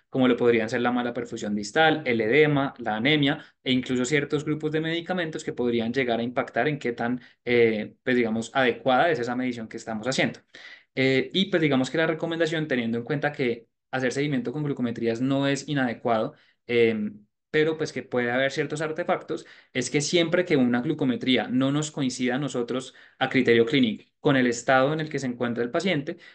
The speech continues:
pues, ahí sí se debería procurar hacer la confirmación con la glucemia central. Em, ahora, pues, digamos que ya hablando del otro contexto, que es el monitoreo continuo, que probablemente es mucho menos frecuente, em,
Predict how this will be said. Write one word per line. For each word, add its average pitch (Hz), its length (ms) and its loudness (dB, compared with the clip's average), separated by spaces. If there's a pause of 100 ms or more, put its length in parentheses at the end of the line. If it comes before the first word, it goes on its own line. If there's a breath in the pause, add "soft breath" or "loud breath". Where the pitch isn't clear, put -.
(100)
pues, 139 160 2
ahí 120 200 4
sí 131 140 -2
se 139 80 2
debería 120 460 2
procurar 131 520 0
hacer 117 300 -2
la 117 140 -4
confirmación 123 640 -4
con 123 180 -4
la 117 100 -4
glucemia 110 420 -4
central. 110 360 -6 (640 loud breath)
Em, 131 580 2
ahora, 151 340 2 (140)
pues, 139 140 0
digamos 123 300 0
que 151 80 -2
ya 127 80 2
hablando 131 580 0
del 117 340 -2 (120)
otro 131 240 -6
contexto, 123 440 -4
que 135 60 -6
es 123 60 -2
el 123 80 0
monitoreo 117 460 -2
continuo, 123 460 -2
que 113 240 0
probablemente 117 560 0
es 127 80 -4
mucho 139 240 -2
menos 139 220 0
frecuente, 117 540 -2 (340 loud breath)
em, 113 600 4